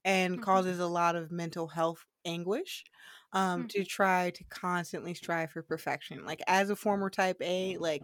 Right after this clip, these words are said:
Speaker 1: yeah, right? Like, I was
Speaker 2: Mm-hmm.
Speaker 1: probably my most, like, mentally unstable when I was constantly trying to be, like, the best at every single thing I ever tried. Um,
Speaker 2: Mm.
Speaker 1: and then to do that as a community is, like, yeah, like,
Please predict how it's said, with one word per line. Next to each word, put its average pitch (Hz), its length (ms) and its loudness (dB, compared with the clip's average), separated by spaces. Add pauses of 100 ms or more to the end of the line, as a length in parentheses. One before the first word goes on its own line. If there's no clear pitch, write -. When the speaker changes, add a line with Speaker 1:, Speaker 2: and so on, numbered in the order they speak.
Speaker 1:
yeah, 165 340 -2 (200)
right? 185 380 2 (360)
Like, 190 120 2
I 196 120 10
was 196 100 6
Speaker 2:
Mm-hmm. - 80 -4
Speaker 1:
probably 196 420 4
my 180 200 0
most, 185 440 0
like, 180 160 0
mentally 180 380 -2
unstable 175 680 0
when 185 160 2
I 175 100 2
was 165 120 -4
constantly 175 640 -2
trying 165 360 -4
to 165 100 -6
be, 160 260 -2
like, 151 380 -2
the 170 300 0
best 165 380 0
at 165 180 -2
every 170 280 -2
single 160 280 -6
thing 160 200 -8
I 156 60 -6
ever 151 240 -6
tried. - 220 -8 (800)
Um, 170 460 2
Speaker 2:
Mm. 190 160 -14 (120)
Speaker 1:
and 196 140 4
then 196 160 4
to 185 120 -8
do 202 280 2
that 190 380 6
as 180 220 4
a 170 40 -8
community 180 1080 0 (440)
is, 180 220 4
like, 175 360 2 (500)
yeah, 170 560 4
like, 165 280 0